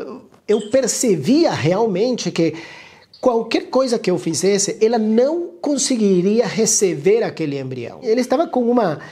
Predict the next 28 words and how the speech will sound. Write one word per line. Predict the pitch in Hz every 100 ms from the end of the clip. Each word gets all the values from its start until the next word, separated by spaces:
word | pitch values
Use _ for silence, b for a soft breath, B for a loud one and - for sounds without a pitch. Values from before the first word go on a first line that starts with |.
| B B B
liberação | 202 220 220 190 175 - 254
de | 262
adrenalina | 226 202 170 165 220
constante, | 170 220 247 202 - 202 220 233 202 156
com | 151 180
os | 233
problemas | 247 226 180 185 208 196 151
da | 175 196
empresa | 160 185 208 202 156 160
dela, | 151 175 202 160
era | 151 165
empresária, | 185 165 160 160 180 202 170 156
dificuldade | 180 208 202 202 202 233
importante | 226 185 170 226 233 -
nesse | 175 180 185
momento. | 165 160 196 220 262
E | 240 214
eu | 247
percebia | 247 294 - 196 226 220
realmente, | 170 240 285 233 226
falei, | 226 214 202
"Olha, | 196 175 147
eu | 202
preciso | 202 233 - 269 254
que | 247 214
você | 196 - 175
esteja | - 165 139 143
bem | 127 214 220 196 143 113